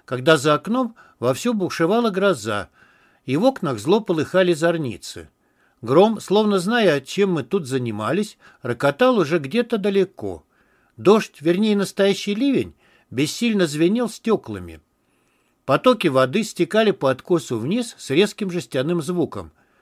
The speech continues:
Юля, до этого уютно положив мне голову на грудь, вдруг привстала, опершись на локоть, щекоча кожу кончиками волос.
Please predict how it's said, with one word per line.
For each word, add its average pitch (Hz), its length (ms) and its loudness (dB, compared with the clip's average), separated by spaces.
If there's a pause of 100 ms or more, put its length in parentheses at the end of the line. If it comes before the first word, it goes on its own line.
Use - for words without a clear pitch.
(280)
Юля, 180 420 4
до 160 120 2
этого 208 320 2
уютно 165 340 -2
положив 151 560 -2
мне 135 160 -4
голову 160 360 0
на 104 140 -4
грудь, 123 340 -6 (320)
вдруг 185 300 2
привстала, 160 580 0
опершись 180 520 -4
на 185 100 2
локоть, 190 440 0 (280)
щекоча 147 560 -2
кожу 226 320 -2
кончиками 175 600 -2
волос. 135 500 -2